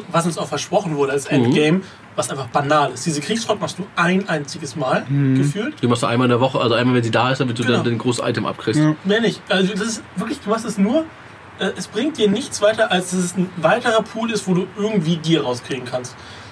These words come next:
Speaker 1: Und, äh, du könntest aber auch raiden gehen. Ne? Du gibst dasselbe Gear. Oder du könntest auch Mystic Plus machen. Gibst dasselbe Gear.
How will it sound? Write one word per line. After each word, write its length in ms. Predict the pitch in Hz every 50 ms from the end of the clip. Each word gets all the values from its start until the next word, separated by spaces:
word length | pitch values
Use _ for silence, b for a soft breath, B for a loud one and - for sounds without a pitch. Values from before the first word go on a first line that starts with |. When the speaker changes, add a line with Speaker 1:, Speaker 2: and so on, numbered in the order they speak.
| B B -
Speaker 1:
Und, 180 | 180 160 165 -
äh, 1000 | - - - - - - - - - - - - - - - - 214 208 196
du 60 | 196
könntest 240 | 190 - 254 254 220
aber 80 | 226 240
auch 100 | 196 180
raiden 220 | 208 196 160 139
gehen. 160 | 117 117 120 - - - - - - - - - - - - - - -
Ne? 160 | 196 240 320
Du 60 | - -
gibst 180 | 240 240 - -
dasselbe 340 | 247 220 208 165 151 139 135
Gear. 200 | 127 123 127 -
Oder 120 | 214 226
du 80 | 247 254
könntest 260 | - 233 233 233 214
auch 80 | 202 196
Mystic 260 | 202 208 202 214 202 - - -
Plus 180 | - 202 170
machen. 240 | 170 143 127 135 180 170
Gibst 160 | - 190 -
dasselbe 280 | 233 196 214 175 139 127
Gear. 180 | 120 120 123